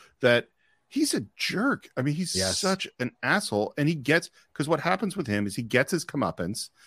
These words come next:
Speaker 2: Yeah.
Speaker 1: and then he is still the hero. And it's
Speaker 2: Right.
Speaker 1: interesting, you know, I, I don't think these are deep movies, and I don't wanna pretend that they are,
Speaker 2: <laughs>
Speaker 1: but, like, there is, I feel like there is something kinda s-, special about the guy who I can relate to more than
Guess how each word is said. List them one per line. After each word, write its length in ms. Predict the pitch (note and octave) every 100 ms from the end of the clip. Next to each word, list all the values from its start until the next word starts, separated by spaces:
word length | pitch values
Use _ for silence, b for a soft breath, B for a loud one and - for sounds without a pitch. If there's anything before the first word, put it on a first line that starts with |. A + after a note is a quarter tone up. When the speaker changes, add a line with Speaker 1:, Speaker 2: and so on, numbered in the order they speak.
| b
Speaker 2:
Yeah. 160 | E2 D#2+
Speaker 1:
and 200 | C3+ A2+
then 200 | B2 B2
he 160 | C3+
is 100 | C3+
still 240 | - C3 A#2+
the 80 | A#2+
hero. 460 | C#3 A#2 D2+ - _ b b
And 100 | F3
it's 120 | G3+
Speaker 2:
Right. 120 | A3 -
Speaker 1:
interesting, 500 | A3+ C4+ - G3+ F#3+
you 60 |
know, 220 | F#3+ F#3+ -
I, 140 | D3+ -
I 120 | E3+ G#3
don't 120 | C#3+
think 160 | G#2+
these 160 | G2 F#2
are 60 | F2+
deep 300 | G#2+ G#2+ G#2
movies, 360 | G#2 G#2 G2+
and 80 | G#2+
I 80 | A#2
don't 140 | B2 G#2+
wanna 220 | G#2 G2
pretend 440 | - - A2 A2
that 140 | G#2+ F#2+
they 140 | F#2
are, 420 | - E2+ F#2 C#3+ - -
Speaker 2:
<laughs> 300 | G3 - D3
Speaker 1:
but, 160 | D#3
like, 200 | E3+ E3
there 120 | G3 F3
is, 260 | F#3+ A3 - _
I 120 | - D3+
feel 300 | - F#3 G#3
like 360 | F3+ D#3+ - _ _ _ _ _ _ _ _ _ -
there 180 | C#3 C#3+
is 260 | E3 F3+
something 420 | - F#3+ - D#3+ C#3+
kinda 300 | - C#3+ C3
s-, 300 | - - -
special 720 | - - C#3+ D#3 - A2+ G#2 -
about 580 | G#2 G#2 G2 G2+ G2+ - _ _ -
the 160 | A2 -
guy 340 | - A2 B2+ C3
who 200 | - B2+
I 80 |
can 180 | A#2 A2+
relate 360 | G#2+ G2 A2+ D#3+
to 120 | B2+
more 400 | G#2 G2+ G2+ G2
than 440 | F2+ F2 F2 F2+